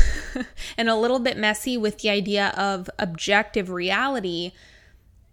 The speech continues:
because it's, when it comes to energetics and perception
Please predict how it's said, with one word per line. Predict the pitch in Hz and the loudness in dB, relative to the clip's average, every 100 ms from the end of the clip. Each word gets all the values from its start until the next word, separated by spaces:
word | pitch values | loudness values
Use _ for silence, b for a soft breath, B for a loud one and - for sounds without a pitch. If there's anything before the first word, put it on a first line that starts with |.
| _ - _ _ _ - 170 | _ -20 _ _ _ -10 0
because | 233 - 220 196 | 0 2 2 4
it's, | 202 - - - - _ - - | 2 0 -8 -10 -20 _ -20 -6
when | 240 214 240 | 2 4 4
it | 220 | 2
comes | - 269 269 - | -2 -2 -2 -4
to | - 240 202 190 202 - - - | -2 0 2 2 -2 -8 -20 -2
energetics | - 226 226 202 208 202 208 - | 0 2 2 4 4 2 0 -2
and | 220 196 185 | -2 -4 -4
perception | 202 185 - 202 - - 185 170 185 233 | -4 -2 0 -2 -2 -6 -4 -6 -8 -10